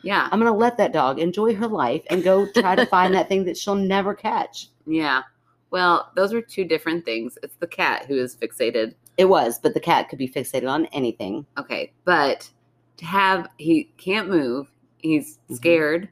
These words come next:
Speaker 2: Mm-hmm.
Speaker 1: laying there,
Speaker 2: Mm-hmm.
Speaker 1: and it, like, flies out of his arm otherwise.
Speaker 2: Uh,
Speaker 1: No.
Speaker 2: so you've got sleep paralysis mixed
Speaker 1: Mm-hmm.
Speaker 2: with a dream, and his stuffed animal had fallen down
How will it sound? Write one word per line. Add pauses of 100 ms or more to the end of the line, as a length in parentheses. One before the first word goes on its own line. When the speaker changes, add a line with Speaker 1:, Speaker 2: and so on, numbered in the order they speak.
Speaker 2:
Mm-hmm.
Speaker 1:
laying
there,
Speaker 2:
Mm-hmm. (380)
Speaker 1:
and
it, (160)
like,
flies
out
of
his
arm
otherwise. (340)
Speaker 2:
Uh,
Speaker 1:
No. (180)
Speaker 2:
so
you've
got
sleep
paralysis
mixed
Speaker 1:
Mm-hmm.
Speaker 2:
with
a
dream, (420)
and
his
stuffed
animal
had
fallen
down